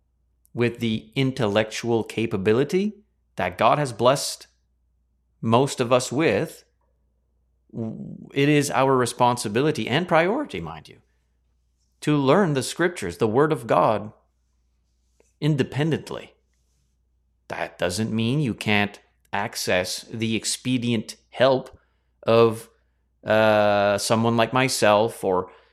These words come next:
apologeticspress dot org, Christian courier dot com, and various other locations. It just means you should not base your faith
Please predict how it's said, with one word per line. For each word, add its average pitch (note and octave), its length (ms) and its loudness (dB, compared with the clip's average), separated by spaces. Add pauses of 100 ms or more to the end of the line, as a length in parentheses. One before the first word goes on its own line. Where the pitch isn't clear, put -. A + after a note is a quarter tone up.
(160)
apologeticspress A#2 1000 2
dot C3 220 6
org, G#2 580 2 (540)
Christian A#2+ 360 -2
courier B2+ 380 2
dot B2+ 260 6
com, A2 220 -2
and A#2 120 -2
various A#2+ 320 2
other A#2+ 480 0 (440)
locations. G#2+ 920 -2 (560)
It B2 160 0
just D3+ 300 0
means C#3+ 280 -2
you B2 80 0
should A#2 220 -2
not A#2 400 -2
base A#2 480 0
your F#2 220 -6
faith - 680 -4